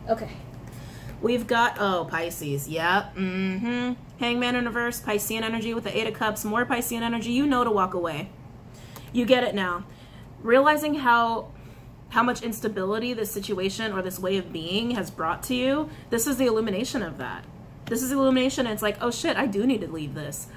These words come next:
I do need to get off the track. I gotta get off the track. I gotta get off the track. I gotta get out of this relationship, away from this job,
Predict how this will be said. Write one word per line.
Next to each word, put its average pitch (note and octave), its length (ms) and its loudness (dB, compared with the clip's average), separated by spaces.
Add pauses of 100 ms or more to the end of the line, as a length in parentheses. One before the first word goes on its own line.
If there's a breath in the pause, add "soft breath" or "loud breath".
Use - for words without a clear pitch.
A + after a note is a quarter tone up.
I C4 120 6
do B3 260 6
need C#4+ 140 4
to G3+ 80 2
get F#3+ 120 0
off E3 220 -2
the - 60 -10
track. C3+ 480 -10 (340)
I G#3 100 0
gotta G3 260 4
get F#3+ 100 0
off E3+ 160 -6
the C#3+ 60 -10
track. C#3 380 -4
I F#3+ 80 -4
gotta F#3 200 2
get F#3 100 -2
off F3 100 -2
the - 80 -12
track. G#3 440 -4 (200 loud breath)
I G3 120 2
gotta G3 160 6
get F#3+ 240 0 (120)
out F#3 180 4
of G3 60 4
this F#3+ 160 0
relationship, A3+ 600 2 (240 loud breath)
away F#3+ 300 4
from G3 160 0
this E3 180 -4
job, A#3+ 560 4